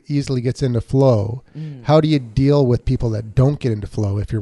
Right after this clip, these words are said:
Speaker 1: working in an organization? And he's in, and, and it
Speaker 2: Yeah.
Speaker 1: really made him think.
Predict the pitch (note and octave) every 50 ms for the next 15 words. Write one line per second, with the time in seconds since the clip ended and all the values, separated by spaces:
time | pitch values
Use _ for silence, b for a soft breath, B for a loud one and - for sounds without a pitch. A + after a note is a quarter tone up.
0 | G#2 G2+ - A#2+ A2+ A2 G#2+ G#2 G#2 G2+ G#2 G#2 G#2 G#2+ G#2 - C3 B2+ A#2 -
1 | - B2 A2+ A2 G#2+ G2 G#2+ A2+ G#2+ G#2 - B2+ B2 A#2 A2+ A#2+ A#2+ A2 G#2+ G#2+
2 | G#2+ A2 - - A2+ A2+ A#2 A#2 B2 D#3 E3+ E3+ E3 D3+ B2+ A#2+ B2 C#3 C#3+ -
3 | - F3+ A3 F#3+ - -